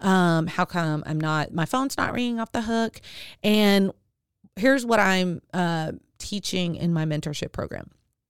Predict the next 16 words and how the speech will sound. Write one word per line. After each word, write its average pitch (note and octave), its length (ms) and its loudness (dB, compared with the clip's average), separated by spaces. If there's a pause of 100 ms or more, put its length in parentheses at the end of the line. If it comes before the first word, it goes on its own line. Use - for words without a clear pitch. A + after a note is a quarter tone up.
(240)
First A#3 260 2
of G3 60 2
all, D#3 380 2 (240)
that G3 180 4
is, F#3+ 180 4 (140)
I G#3+ 80 6
did A3 140 4
not F3 240 4
do F#3 160 2
the E3+ 100 -2
typical F3 420 0
marketing E3+ 540 -2
things, A3 540 -2 (400)
uh, F3 220 4
to F#3+ 120 -2
start E3 640 2